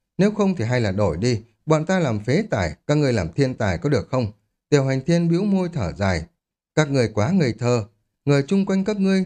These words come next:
sợ các ngươi chịu không nổi đả kích này, mới nói các ngươi là thiên tài, cái này là đang đánh lừa các ngươi, chỉ có bọn ta mới thành thật mà thôi. Ngươi, ngươi đừng nói nữa, ngươi là anh của bọn ta có được chưa? Treo lên thì cứ treo lên đi,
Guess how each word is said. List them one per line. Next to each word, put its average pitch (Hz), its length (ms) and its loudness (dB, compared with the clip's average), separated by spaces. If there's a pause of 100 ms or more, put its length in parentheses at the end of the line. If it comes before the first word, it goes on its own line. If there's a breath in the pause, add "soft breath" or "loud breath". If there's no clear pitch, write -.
(140)
sợ 123 320 -2
các 147 100 -2
ngươi 127 240 2
chịu - 220 0
không 135 200 -2
nổi 85 180 -2
đả 90 160 0
kích 214 260 -2
này, 98 240 0 (300)
mới 202 120 4
nói 170 220 2
các 214 100 -2
ngươi 190 180 2
là 117 120 -2
thiên 123 280 -2
tài, 87 320 -2 (300)
cái 220 120 2
này 160 160 2
là 104 100 -2
đang 117 260 0
đánh 147 240 2
lừa 98 220 0
các 143 140 -6
ngươi, 117 280 0 (260)
chỉ 156 160 2
có 208 120 0
bọn 143 280 -2
ta 165 300 0 (100)
mới 170 200 -2
thành 98 260 -4
thật 104 180 -2
mà 90 120 -4
thôi. 135 280 0 (920)
Ngươi, 131 340 2
ngươi 131 160 0
đừng 98 180 0
nói 101 160 0
nữa, 185 280 0 (260)
ngươi 180 180 2
là 117 120 0
anh 131 280 -2
của - 80 -6
bọn 101 200 0
ta 120 140 -2
có 156 120 -2
được 160 240 -2
chưa? 131 220 2 (300)
Treo 127 220 2
lên 131 220 2
thì 104 120 -4
cứ 156 80 0
treo 156 200 0
lên 127 180 0
đi, 131 200 0